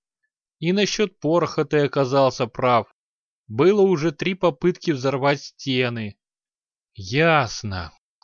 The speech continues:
вздохнул император. "Святош там рядом нигде не видно". "Пока нет", покачал головой Кирт. "Но, думаю,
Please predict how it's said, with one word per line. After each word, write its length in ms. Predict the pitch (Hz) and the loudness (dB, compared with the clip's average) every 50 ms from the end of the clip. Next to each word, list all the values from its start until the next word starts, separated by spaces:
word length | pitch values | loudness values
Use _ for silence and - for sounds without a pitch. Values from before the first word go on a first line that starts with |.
| - - | -18 -14
вздохнул 680 | 117 110 104 101 117 113 - - - 135 139 143 139 139 | -12 -10 -4 -2 -2 -2 -2 -4 -6 -4 -4 -2 -2 -4
император. 720 | 123 117 - - 120 110 110 110 107 101 - - 90 87 - _ _ _ _ _ _ _ _ _ _ _ _ _ _ | -4 -6 -6 -6 -4 -2 0 0 -2 -2 -4 -6 -10 -10 -12 _ _ _ _ _ _ _ _ _ _ _ _ _ _
"Святош 680 | - - - 139 160 151 - - 170 165 135 123 - | -16 -6 -2 -2 -2 0 0 2 2 4 2 2 0
там 260 | - 127 117 110 113 | -2 -2 -2 -2 -2
рядом 500 | 113 131 139 131 120 101 107 98 98 104 | -2 0 0 0 0 -2 -4 -6 -4 -6
нигде 400 | 113 127 135 143 139 165 180 175 | -6 -6 -6 -4 -2 0 0 2
не 160 | 170 156 139 131 | 2 0 -2 -2
видно". 480 | 123 117 110 95 92 95 87 85 - _ _ _ _ _ _ _ _ _ _ _ | -2 -2 -2 -4 -4 -6 -8 -8 -10 _ _ _ _ _ _ _ _ _ _ _
"Пока 340 | - 110 113 - 156 175 202 | -8 -8 -4 -2 0 2 2
нет", 380 | 214 202 185 175 170 175 - - _ _ _ _ _ _ _ _ | 2 2 0 0 0 -2 -4 -8 _ _ _ _ _ _ _ _
покачал 580 | - 127 120 - 131 123 - - 143 139 127 127 | -8 -4 -2 0 -2 -2 -2 0 0 2 2 0
головой 540 | 117 117 117 117 120 117 110 117 123 120 110 | 0 -2 -2 0 0 0 0 0 0 0 0
Кирт. 600 | - _ - - 123 120 113 98 - _ - - - _ _ _ _ _ _ _ _ _ _ _ _ - | -4 _ -10 -4 -2 -2 -2 -4 -6 _ -20 -20 -20 _ _ _ _ _ _ _ _ _ _ _ _ -8
"Но, 180 | 107 113 120 117 | -4 -4 -4 -2
думаю, 640 | 113 135 170 214 208 196 170 131 113 101 92 87 | 0 0 2 2 2 0 0 0 -2 -4 -6 -8